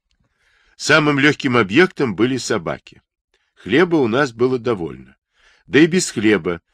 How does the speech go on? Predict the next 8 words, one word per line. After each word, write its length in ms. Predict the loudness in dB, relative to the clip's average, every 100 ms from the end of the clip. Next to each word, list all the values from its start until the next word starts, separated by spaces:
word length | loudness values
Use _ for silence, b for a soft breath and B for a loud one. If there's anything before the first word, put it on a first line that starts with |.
| _ _
в 160 | -16
глубине 500 | -6 -2 -2 0 0
души, 540 | 0 -4 -4 -2 -2 -4 _ _ _ _
хуторские 600 | -2 0 0 -2 -4 -4
собаки 540 | -2 0 0 0 -4
сильно 500 | -8 -4 -2 -2 -2
симпатизировали 1040 | -2 -6 -4 -6 -6 -6 -2 0 -2 -6 -10
колонистам. 680 | -12 -12 -14 -20 -20 _